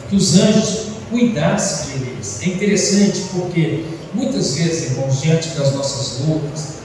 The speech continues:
nossa fragilidade, né, do silêncio de Deus, a gente ora e não vê uma resposta de Deus,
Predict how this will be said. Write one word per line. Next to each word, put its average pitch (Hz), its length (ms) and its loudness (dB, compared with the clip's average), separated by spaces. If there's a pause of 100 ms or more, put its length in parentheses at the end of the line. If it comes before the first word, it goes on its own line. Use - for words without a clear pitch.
(100)
nossa 143 280 -4
fragilidade, 131 840 -2 (380)
né, 147 100 -6
do 147 160 0
silêncio 185 920 4
de 143 140 -2 (180)
Deus, 165 460 2 (180)
a - 40 -10
gente 170 380 0
ora 185 640 2
e 160 40 -4
não 175 240 2
vê 175 120 4
uma 175 120 2
resposta 160 720 0
de 143 140 -6
Deus, 170 140 0